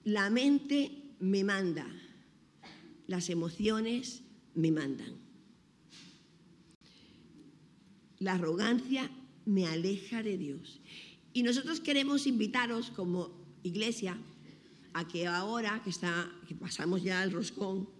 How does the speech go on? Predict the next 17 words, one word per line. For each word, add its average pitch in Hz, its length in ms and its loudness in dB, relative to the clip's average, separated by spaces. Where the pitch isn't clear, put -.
¿no? 151 220 -4
Aunque 185 260 -2
hoy 202 140 0
creo 220 200 -2
que 220 80 -2
lo 202 100 0
van 196 80 -2
a 196 120 -4
poner 185 360 -4
a - 60 -8
la 170 120 -2
mitad, 175 300 -2
podemos 170 360 -2
ir 185 120 -2
y 175 100 0
a 180 180 -4
terminarlos. 170 800 -4